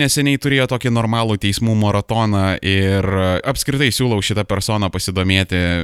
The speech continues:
ir jeigu tau, mano įžvalgusis klausytojau, jis nepasirodys panašus į kvintesencinį bebrą, tai aš tada nežinau, kaip tie bebrai atrodo. A jo, e, dar pats Mindaugėlis gavo truputėlį vienam Kauno Kašės klubų pavadovauti, tai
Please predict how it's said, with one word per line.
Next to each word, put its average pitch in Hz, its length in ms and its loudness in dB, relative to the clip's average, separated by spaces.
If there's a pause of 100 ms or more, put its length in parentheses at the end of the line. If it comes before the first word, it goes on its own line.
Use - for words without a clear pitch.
(100)
ir 98 260 0
jeigu 107 480 2
tau, 110 300 0
mano 101 260 0
įžvalgusis 101 640 -2
klausytojau, 98 640 0 (360)
jis 107 260 2
nepasirodys 95 640 -2
panašus 98 500 -2
į 104 140 -2
kvintesencinį 110 880 0
bebrą, 113 400 -2
tai 87 160 -2
aš 92 160 -4
tada 90 240 -4
nežinau, 76 560 -6
kaip - 160 -10
tie - 160 -6
bebrai 92 420 -4
atrodo. 82 460 -4 (560)
A 175 160 0
jo, 123 80 0
e, 107 500 0
dar 139 140 0
pats 156 320 -2
Mindaugėlis 135 720 0
gavo 113 320 -2
truputėlį 107 560 -2
vienam 98 340 0
Kauno 104 380 0
Kašės 98 380 -2
klubų 101 340 -2
pavadovauti, 90 720 -2
tai 87 200 -2